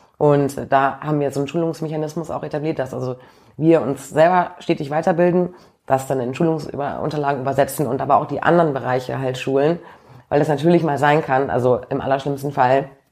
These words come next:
dass so ein Teil mal im Ankauf durchrutscht und wir sozusagen Sicherheitsstufen einbauen können in den einzelnen Prozessschritten, dass es dann halt auffällt später. Man muss aber sagen, dass wir, ähm, sehr wenig mit Plagiaten konfrontiert werden. Das war am Anfang mehr, ähm,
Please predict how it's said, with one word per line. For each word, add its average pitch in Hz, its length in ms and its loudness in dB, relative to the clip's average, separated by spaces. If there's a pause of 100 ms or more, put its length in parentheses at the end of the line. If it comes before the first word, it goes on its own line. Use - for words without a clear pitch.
(380)
dass 151 160 -2
so 156 60 0
ein 147 40 -4
Teil 147 160 0
mal 135 100 2
im 135 60 -4
Ankauf 139 280 -2
durchrutscht 160 400 2
und 139 120 -2
wir 135 60 2
sozusagen 135 420 2
Sicherheitsstufen 147 600 0
einbauen 139 320 -2
können 151 200 -2
in 139 40 -4
den 131 140 -4
einzelnen 127 360 -2
Prozessschritten, 135 560 -2
dass 123 140 -2
es 127 100 -10
dann 120 160 0
halt - 120 -2
auffällt - 400 -4
später. - 360 -6 (520)
Man 139 100 -2
muss 214 180 4
aber 170 160 4
sagen, 156 280 2
dass 143 240 -2 (520)
wir, 151 440 4
ähm, 139 240 2
sehr 139 400 4
wenig 135 280 2
mit 120 100 -6
Plagiaten 123 460 -2
konfrontiert 120 500 -6
werden. 98 160 -4
Das 117 160 -4
war 139 80 6
am 143 100 2
Anfang 151 400 -4
mehr, 196 340 2 (720)
ähm, 135 460 2